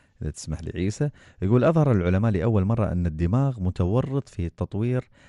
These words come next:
حالة قلبية تسمى اعتلال تاكوتيسيبو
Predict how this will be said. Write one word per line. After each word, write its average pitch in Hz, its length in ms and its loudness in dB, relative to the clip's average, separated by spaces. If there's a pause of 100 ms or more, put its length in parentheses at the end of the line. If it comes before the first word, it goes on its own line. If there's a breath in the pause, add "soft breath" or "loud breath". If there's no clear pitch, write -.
(160 soft breath)
حالة 107 540 0
قلبية 87 440 -2
تسمى 113 760 -2
اعتلال 104 640 -2 (380 soft breath)
تاكوتيسيبو 110 1120 -2